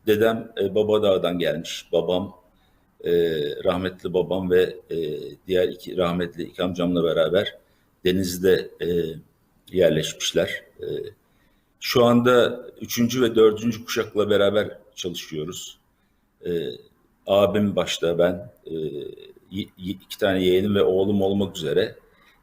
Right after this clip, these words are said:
e, mücadelemizi devam ettiriyoruz. E,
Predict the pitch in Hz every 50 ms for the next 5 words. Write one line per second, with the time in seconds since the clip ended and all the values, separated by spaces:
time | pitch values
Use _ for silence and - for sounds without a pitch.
0 | _ - 87 90 87 76 92 101 101 107 104 98 95 104 98 - - 101 104 107
1 | 107 104 101 101 101 98 92 - - - - 71 69 82 - - - - - -
2 | - _ _ - -